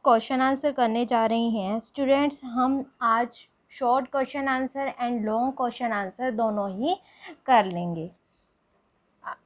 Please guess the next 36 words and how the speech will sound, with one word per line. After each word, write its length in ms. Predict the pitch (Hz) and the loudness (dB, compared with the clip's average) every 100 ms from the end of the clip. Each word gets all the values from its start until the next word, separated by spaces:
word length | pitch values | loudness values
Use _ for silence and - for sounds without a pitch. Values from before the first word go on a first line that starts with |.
| _ | _
अभी 220 | 247 262 | 2 2
पहले 320 | 285 302 277 294 | 0 2 2 4
मैं 140 | 285 | 4
आपको 380 | 277 269 - 269 | 4 2 0 -2
रीड 220 | 262 262 | -2 -4
करवाने 420 | - 269 254 254 | -2 0 0 0
जा 140 | 262 226 | 0 0
रही 120 | 233 | 0
हूँ 80 | 285 | -2
शॉर्ट 320 | 294 247 214 | 4 4 4
क्वेश्चन 360 | - 208 220 196 | -4 -6 -4 -6
आंसर। 420 | 190 190 185 190 | -6 -8 -8 -8
शॉर्ट 260 | - 247 247 - | -4 -2 -2 0
क्वेश्चन 300 | 285 285 285 | -2 0 0
आंसर 380 | 269 269 277 | 0 -2 -4
में 140 | 269 277 | -2 -2
फर्स्ट 420 | 277 247 254 - | -2 0 0 0
क्वेश्चन 360 | 277 277 285 269 | 0 2 2 2
है 160 | 262 | 2
हमारा, 460 | 254 233 208 214 254 | 2 2 2 2 2
"Name 360 | 262 233 277 302 | 2 2 2 4
the 180 | 311 302 247 | 2 2 -2
seven 260 | 220 254 | -2 -2
continents।" 760 | 262 233 208 185 190 180 170 170 - _ - - | -2 -2 -2 -4 -8 -4 -6 -8 -18 _ -20 -8
हमें 280 | 254 285 311 | 0 4 4
सात 540 | 294 285 233 226 254 - | 4 2 4 4 2 -2
महाद्वीप 800 | 240 240 269 320 262 277 226 214 _ | -2 0 4 4 2 -2 -4 -6 _
के 220 | 220 254 | -2 2
नाम 360 | 311 226 214 311 - | 2 4 2 0 -2
बताने 520 | 269 247 214 196 190 190 | -2 2 0 0 -2 -2
हैं। 300 | 185 170 - _ _ _ _ _ _ _ _ _ _ _ | -4 -4 -8 _ _ _ _ _ _ _ _ _ _ _
कौन 220 | 240 277 | 2 4
कौन 200 | 294 320 | 4 2
से 160 | 294 320 | 2 -2
थे 260 | 294 294 285 | 0 -2 -2
स्टूडेंट्स? 600 | - 285 262 269 277 | -2 0 2 2 -2